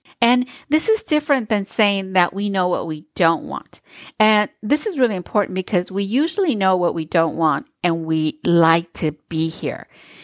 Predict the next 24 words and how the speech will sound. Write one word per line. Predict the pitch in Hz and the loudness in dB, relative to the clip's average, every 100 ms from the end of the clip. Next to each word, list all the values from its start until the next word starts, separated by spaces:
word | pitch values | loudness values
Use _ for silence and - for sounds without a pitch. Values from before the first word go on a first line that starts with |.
| - - - _ - | -20 -20 -20 _ 0
And, | 214 208 214 | 2 2 2
you | 247 | 0
know, | 240 | 2
the | 240 285 | 2 2
other | 349 | 0
thing | 269 | -6
I | 220 | -6
want | 170 | -6
to | 165 | -4
say | - 170 | -2 -2
about | 165 147 - | -2 -2 -2
this | 151 143 | -4 -4
is | 165 156 | -6 -2
that | - 151 | 0 0
another | 165 175 226 262 269 | 2 2 2 4 4
way | 208 180 | 4 2
of | 160 | 2
looking | 160 156 156 151 | -2 -2 -4 -2
at | - 147 - | -2 -2 0
this | 156 147 - | -2 0 0
is | 160 160 | -2 -2
when | 175 180 | -2 2
you're | 240 294 | 2 0
thinking | - 226 220 202 160 156 | -2 -2 -4 -6 -6 -6